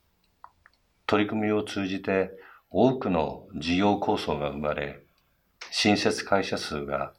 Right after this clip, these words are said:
増加したこと、そして事業創発プログラムに参加してくれた延べ五百人の人たちが、その後も互いにつながる起業家コミュニテ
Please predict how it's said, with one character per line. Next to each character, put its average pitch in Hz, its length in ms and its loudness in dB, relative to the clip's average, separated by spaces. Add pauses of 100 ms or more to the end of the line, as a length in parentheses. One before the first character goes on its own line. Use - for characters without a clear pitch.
増 80 260 -4
加 - 120 -6
し - 100 -6
た - 100 -4
こ - 140 -10
と、 - 220 -12 (1200)
そ 92 160 0
し - 120 -2
て 92 300 2 (680)
事 87 200 0
業 123 160 6
創 123 220 0
発 113 260 0
プ - 120 -8
ロ 113 140 -2
グ 113 80 -4
ラ 101 100 2
ム 76 120 -4
に 69 360 -10
参 92 300 0
加 98 100 0
し - 100 -6
て 90 120 -4
く - 100 -4
れ 85 140 0
た 82 360 4 (640)
延 104 160 6
べ 87 360 4 (300)
五 95 140 0
百 120 280 4
人 104 220 2
の 76 100 -2
人 - 200 -8
た - 120 -8
ち 76 140 -10
が、 71 300 -4 (720)
そ - 200 0
の 104 140 2
後 104 120 2
も 98 340 0 (460)
互 107 340 4
い - 20 -4
に 104 140 -6
つ - 160 -10
な 98 140 -2
が 98 120 0
る 90 300 -8 (580)
起 104 160 -2
業 127 220 0
家 131 120 -4
コ 127 160 -2
ミ 127 120 -2
ュ 117 80 -2
ニ - 60 -8
テ - 120 -8